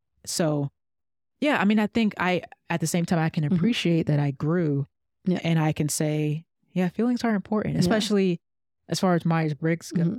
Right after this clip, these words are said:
Speaker 1: go.
Speaker 2: Yeah.
Speaker 1: I'm a F as well.
Speaker 2: Mm-hmm.
Speaker 1: So that's a big part of my personality that I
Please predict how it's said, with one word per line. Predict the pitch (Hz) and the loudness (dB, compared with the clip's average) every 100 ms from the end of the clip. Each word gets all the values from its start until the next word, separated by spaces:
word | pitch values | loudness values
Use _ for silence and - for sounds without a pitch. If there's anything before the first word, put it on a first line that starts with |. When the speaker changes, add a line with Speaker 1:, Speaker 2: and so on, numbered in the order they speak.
| 147 | -6
Speaker 1:
go. | 147 | -4
Speaker 2:
Yeah. | 175 170 165 170 180 | 0 0 0 -4 -4
Speaker 1:
I'm | 151 151 | 0 0
a | 143 - | 0 -2
F | 147 - | -4 -6
as | 139 | -6
well. | 156 160 147 143 _ - | -2 -2 -2 -6 _ -4
Speaker 2:
Mm-hmm. | 175 180 | 0 0
Speaker 1:
So | 175 - 165 151 147 143 143 _ _ _ _ _ _ _ - | 0 0 2 2 0 -4 -8 _ _ _ _ _ _ _ -4
that's | 247 - - - | -4 -4 -12 -8
a | 220 | -4
big | 226 214 - - | -2 -2 -4 -6
part | 202 190 | -2 0
of | 170 | 0
my | 165 | -2
personality | 156 165 160 160 165 156 | 0 -2 0 2 2 2
that | 143 | 2
I | 143 | 0